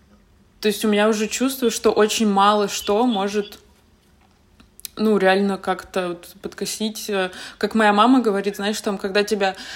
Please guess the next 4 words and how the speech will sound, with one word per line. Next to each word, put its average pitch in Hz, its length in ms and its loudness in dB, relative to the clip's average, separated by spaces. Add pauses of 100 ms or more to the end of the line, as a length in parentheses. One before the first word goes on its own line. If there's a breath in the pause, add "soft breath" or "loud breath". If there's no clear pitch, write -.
(160 loud breath)
первый 214 380 6
раз, 220 520 4
э, 214 60 2
э, 190 1200 -2